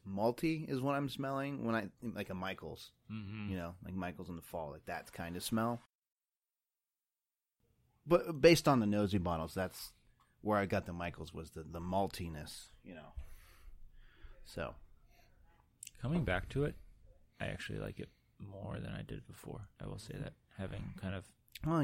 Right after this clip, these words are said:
Speaker 1: it's gonna take, it's, you're not gonna like it. Your, your final decision is not gonna be made off of one sniff.
Speaker 2: No. And that's why it's important to let your drink breathe.
Speaker 1: Mm-hmm.
Speaker 2: Actually,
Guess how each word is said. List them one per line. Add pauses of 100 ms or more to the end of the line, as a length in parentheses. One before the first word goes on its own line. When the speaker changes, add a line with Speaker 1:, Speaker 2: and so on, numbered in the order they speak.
(140)
Speaker 1:
it's
gonna
take, (160)
it's, (140)
you're
not
gonna
like
it. (960)
Your,
your
final
decision
is
not
gonna
be
made
off
of
one
sniff. (220)
Speaker 2:
No. (1400)
And
that's
why
it's
important
to
let
your
drink (120)
breathe. (120)
Speaker 1:
Mm-hmm. (2250)
Speaker 2:
Actually,